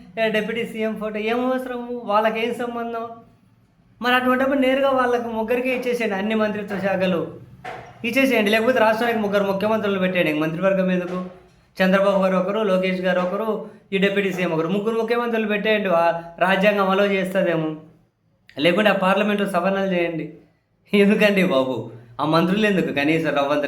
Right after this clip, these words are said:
రెస్పెక్ట్ ఇవ్వకుండా వాళ్ళకు? ఆ, నాకు ఆశ్చర్యం అనిపించింది. ఆర్థిక శాఖ మంత్రి ఫోటో లేదండి పైవల కేశవ గారిది.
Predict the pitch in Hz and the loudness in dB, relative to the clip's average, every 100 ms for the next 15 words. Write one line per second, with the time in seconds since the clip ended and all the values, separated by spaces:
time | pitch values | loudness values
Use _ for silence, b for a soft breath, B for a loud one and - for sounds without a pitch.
0 | 139 135 160 151 139 131 120 110 98 95 | -2 -2 -4 -4 -4 -2 -2 -2 -4 -8
1 | 90 90 - _ _ _ _ 247 226 180 | -12 -16 -20 _ _ _ _ -4 0 2
2 | 208 214 254 262 220 147 120 113 101 101 | 2 2 2 2 2 0 -2 -6 -10 -8
3 | 135 175 208 202 220 214 208 202 180 196 | -4 -2 -2 2 2 2 0 0 0 2
4 | 190 190 185 180 175 170 170 175 175 170 | 2 2 2 2 2 4 4 2 0 -2
5 | 160 156 147 147 | -2 0 -2 -4